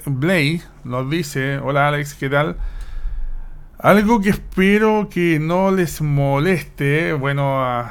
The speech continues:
a acá al programa, no a mí, y, y, eh, también por supuesto a Roberto.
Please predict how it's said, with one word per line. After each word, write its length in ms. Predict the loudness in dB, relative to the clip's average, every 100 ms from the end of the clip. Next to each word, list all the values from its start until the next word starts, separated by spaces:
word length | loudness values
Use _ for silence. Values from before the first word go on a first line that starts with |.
| -10 -6
a 380 | -4 -2 -4
acá 840 | -4 -2 2 4 4 2 -2 -6 -16 -20 -20 -20 -6
al 260 | -2 -2
programa, 880 | 0 2 4 6 6 6 4 2 -2
no 140 | -2 0
a 40 |
mí, 260 | 2 2 0 -2 -6
y, 60 | -8
y, 340 | -6 -6 -8 -8
eh, 420 | -6 -4 -6 -6
también 420 | -8 -6 -6 -6
por 100 | -8
supuesto 1040 | -8 -8 -8 -8 -6 -2 -2 -2 -2 -2 -2
a 120 | -2
Roberto. 580 | 0 2 2 2 -2